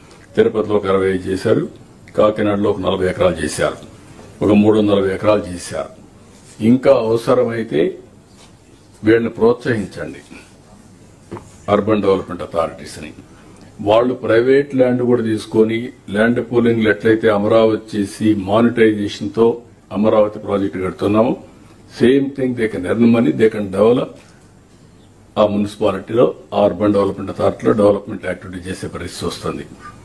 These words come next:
రెవెన్యూ జనరేట్ చేసే తప్ప మనం ఖర్చులు పెట్టలేము. రెండో విషయం కూడా చెప్తున్నాను, ఎక్సైజ్ విషయంలో కానీ, లేకపోతే మీకు జీఎస్టీ కానీ,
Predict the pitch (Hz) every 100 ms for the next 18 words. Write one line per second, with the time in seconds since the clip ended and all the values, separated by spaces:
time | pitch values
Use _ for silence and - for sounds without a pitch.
0 | - - - - - - 95 110 131 143
1 | 139 131 110 110 113 127 120 120 110 113
2 | 107 107 101 120 107 - - - - -
3 | 113 110 127 - - - 107 - 98 -
4 | - 85 - - - - - - - 98
5 | 110 123 120 113 - 104 98 87 95 -
6 | 92 90 85 - 95 98 - 120 110 98
7 | 92 - 92 82 80 78 73 - - -
8 | - - - - - - - - - -
9 | - - 104 107 90 104 104 101 98 -
10 | 98 85 90 - - - - - - -
11 | 113 113 113 107 104 117 113 - 95 87
12 | 78 76